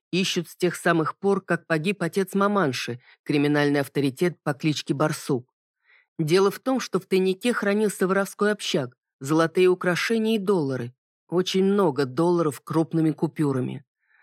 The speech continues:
Сколько точно, маманша не знала, она их не пересчитывала, но догадывалась, что сумма внушительная, судя по объему спортивной сумки, в которой деньги едва умещались.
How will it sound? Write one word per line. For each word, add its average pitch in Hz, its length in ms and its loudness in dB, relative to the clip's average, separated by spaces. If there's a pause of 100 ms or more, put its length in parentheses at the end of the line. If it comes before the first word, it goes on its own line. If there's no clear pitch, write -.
Сколько 202 380 0
точно, 226 400 -2
маманша 226 420 0
не 240 120 2
знала, 170 520 0
она 165 220 2
их 160 160 -2
не 180 60 0
пересчитывала, 160 720 -2 (180)
но 160 100 0
догадывалась, 208 560 2
что - 180 -4
сумма 220 300 0
внушительная, 190 800 0 (120)
судя 156 280 0
по 151 140 2
объему 160 300 2
спортивной 160 480 0
сумки, 165 360 -2
в 123 80 -16
которой 151 300 0
деньги 156 320 0
едва 151 280 0
умещались. 156 720 -2